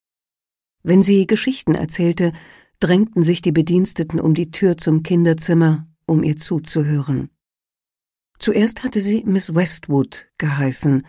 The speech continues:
aber dann hatte sie einen anderen Namen bekommen. „Tante Dimity?“ Er wischte sich die Tränen ab und ging den Mittelgang entlang zu ihr.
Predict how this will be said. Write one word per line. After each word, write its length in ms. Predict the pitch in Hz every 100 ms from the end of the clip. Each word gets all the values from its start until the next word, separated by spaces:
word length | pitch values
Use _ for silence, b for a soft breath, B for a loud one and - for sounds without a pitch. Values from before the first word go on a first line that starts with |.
| b b b b
aber 180 | 180
dann 340 | 180 208 254 254
hatte 180 | 214 185
sie 180 | 196
einen 280 | 196 190 214
anderen 440 | - 139 117 131 131
Namen 320 | 131 131 123
bekommen. 600 | 135 - 135 127 117 - _ _ _ _ _ _ _ _ _ _ _ _ _ _ _ _
„Tante 440 | - 175 165 175 160
Dimity?“ 720 | 160 185 254 - 269 277 294 _ _ _ _ _ _ _ _ _ _ _ _
Er 140 | 160 165
wischte 240 | 208 185
sich 160 | 208 -
die 80 |
Tränen 480 | 156 - 147 160 180
ab 240 | 190 - -
und 240 | - 151
ging 180 | 156 151
den 200 | 151 143
Mittelgang 560 | 143 143 139 139 139
entlang 540 | 151 151 147 139 135 151
zu 260 | - 139
ihr. 320 | - 131 123